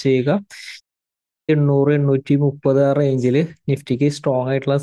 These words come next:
സപ്പോർട്ട് ലെവൽ ഉണ്ട്. നമ്മൾ ഈ ഒരു ലെവലിന്റെ മുകളിലേക്കാണ്, നമ്മളൊരു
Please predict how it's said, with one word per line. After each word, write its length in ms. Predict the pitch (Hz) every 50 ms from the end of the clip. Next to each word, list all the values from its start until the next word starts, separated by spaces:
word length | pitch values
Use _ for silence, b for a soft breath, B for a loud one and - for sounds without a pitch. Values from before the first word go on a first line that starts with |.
| - 147
സപ്പോർട്ട് 340 | 143 - - 135 127 127 139 135
ലെവൽ 180 | 135 131 127 127 127
ഉണ്ട്. 120 | 127 139 147
നമ്മൾ 180 | 143 127 127 131 131 131
ഈ 40 | 131 135 135
ഒരു 100 | 135 135 143 143
ലെവലിന്റെ 300 | 139 135 131 127 131 131 135
മുകളിലേക്കാണ്, 680 | 135 131 135 127 127 127 127 123 - 147 135 131 131 135 131
നമ്മളൊരു 300 | 127 123 123 127 139